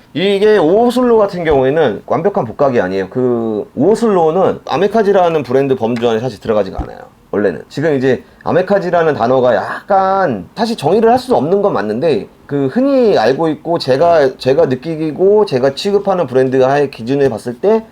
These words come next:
현재 젊은 친구들이 부르는 아메카지는 뭔가 좀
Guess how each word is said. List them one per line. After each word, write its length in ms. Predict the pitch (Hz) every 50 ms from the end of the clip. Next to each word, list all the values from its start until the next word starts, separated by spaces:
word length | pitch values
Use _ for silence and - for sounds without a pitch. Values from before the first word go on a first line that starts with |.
| - - -
현재 420 | 160 202 208 185 208 202 185 135
젊은 320 | - 151 143 160 175 185 180
친구들이 460 | 180 180 175 160 170 156 165 156 135
부르는 220 | 120 127 143 135 107
아메카지는 680 | 110 127 127 - 135 120 123 147 165 160 120 92 90 - _ _ - _ -
뭔가 380 | 104 110 - - - 131 - - - - -
좀 260 | - 139 131 110 90